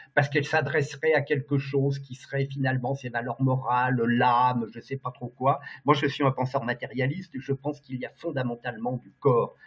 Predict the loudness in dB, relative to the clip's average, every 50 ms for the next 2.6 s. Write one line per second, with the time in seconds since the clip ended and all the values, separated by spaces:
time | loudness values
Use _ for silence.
0 | -20 _ -2 6 8 8 8 8 6 4 2 2 2 0 0 0 2 4 4 4
1 | 6 6 6 4 4 4 2 0 0 -2 -2 0 0 0 0 -2 -4 -6 -8 -10
2 | -10 -10 -8 -8 -6 -6 -6 -4 -4 -4 -6 -6